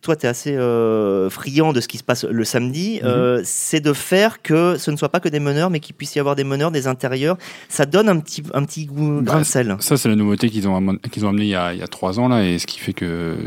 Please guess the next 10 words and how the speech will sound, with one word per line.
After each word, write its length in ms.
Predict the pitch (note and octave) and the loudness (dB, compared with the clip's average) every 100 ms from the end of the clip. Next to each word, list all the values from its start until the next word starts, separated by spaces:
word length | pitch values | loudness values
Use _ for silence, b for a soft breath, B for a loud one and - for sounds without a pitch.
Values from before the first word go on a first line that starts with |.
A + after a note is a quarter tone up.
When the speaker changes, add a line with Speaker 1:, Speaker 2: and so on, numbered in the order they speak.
| - | -8
Speaker 2:
que 120 | - - | -8 -4
les, 140 | F#2+ | -2
les 300 | F#2+ F2 F#2 | -2 -2 -2
intérieurs 280 | F#2 F#2+ F2+ | 0 0 -2
que 20 | |
tu 60 | F2+ | -4
mentionnais 380 | E2+ - F2+ | -4 -4 -2
l'ont, 360 | E2+ - - - | -2 -6 -10 -4
l'ont 160 | F#2+ F2+ | -2 0
remporté. 480 | F2 F2+ - B2 | -2 -4 0 0